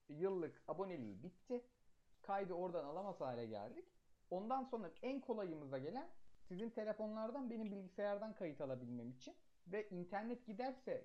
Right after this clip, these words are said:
yedeğini alabileceğim Space geldi aklımıza. Sonra Space'ten de iyisini bulduk. Ee, eski halimize döndük. Bu daha iyi. Hem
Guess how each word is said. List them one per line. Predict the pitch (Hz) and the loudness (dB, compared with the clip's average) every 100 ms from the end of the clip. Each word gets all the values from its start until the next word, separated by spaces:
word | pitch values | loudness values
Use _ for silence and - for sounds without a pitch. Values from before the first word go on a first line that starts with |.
| 139 | 0
yedeğini | 160 185 214 220 | 2 4 4 2
alabileceğim | 180 139 135 143 226 349 - - _ - - - - - - | 2 0 -2 -2 -4 -4 -12 -20 _ -20 -20 -20 -20 -20 -6
Space | 240 269 254 - | 2 4 2 0
geldi | 202 131 120 | -2 0 0
aklımıza. | 110 131 135 208 339 - - - | -2 -4 -4 -2 -6 -8 -20 -2
Sonra | 269 277 262 | 0 2 0
Space'ten | - 254 247 226 202 | 0 0 0 -4 0
de | |
iyisini | 160 143 151 147 | 0 -2 -6 -6
bulduk. | 165 135 - - - | -4 -6 -10 -16 -8
Ee, | 131 135 131 120 123 120 - - - - - - - | -2 -2 -2 -4 -6 -8 -10 -14 -16 -20 -20 -20 -6
eski | 190 - 180 | -6 -2 -2
halimize | 139 113 117 135 151 | 0 0 -2 -2 -2
döndük. | 135 101 - 151 | -2 -4 -8 -2
Bu | 165 165 - - - - - - - - - | -2 -2 -14 -20 -18 -18 -18 -20 -20 -20 2
daha | 147 160 170 | 4 6 4
iyi. | 147 127 123 - - - - | 4 0 0 -12 -20 -12 -4
Hem | 196 | -2